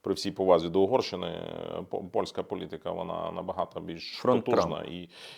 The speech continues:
Speaker 2: Форт
Speaker 1: вона,
Speaker 2: Трамп.
Speaker 1: вона мейнстрімова. Ну, от, якби був при владі Борис Джонсон, зрозуміло, що він би перебрав на себе лі-, лідируючі функції. Але він не при владі,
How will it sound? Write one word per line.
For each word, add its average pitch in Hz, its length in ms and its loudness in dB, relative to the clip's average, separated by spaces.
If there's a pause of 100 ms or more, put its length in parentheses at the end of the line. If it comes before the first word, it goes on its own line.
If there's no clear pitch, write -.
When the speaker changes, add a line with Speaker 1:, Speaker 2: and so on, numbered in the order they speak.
(100)
Speaker 2:
Форт 139 140 8
Speaker 1:
вона, 110 160 10 (480)
Speaker 2:
Трамп. - 60 -2 (600)
Speaker 1:
вона 107 280 10
мейнстрімова. 104 720 2 (240)
Ну, 107 180 2
от, 85 100 2
якби 104 200 6
був 131 240 6
при 110 100 8
владі 110 300 10
Борис 95 300 6
Джонсон, 104 560 0
зрозуміло, 90 460 -2
що - 180 -6
він 85 180 -4
би 69 160 -6 (480)
перебрав 80 420 4
на 71 80 -6
себе - 260 -4
лі-, 64 340 -10
лідируючі 78 420 -8
функції. - 400 -12
Але 104 160 6
він 92 200 0
не 98 100 4
при 98 180 2
владі, 147 360 2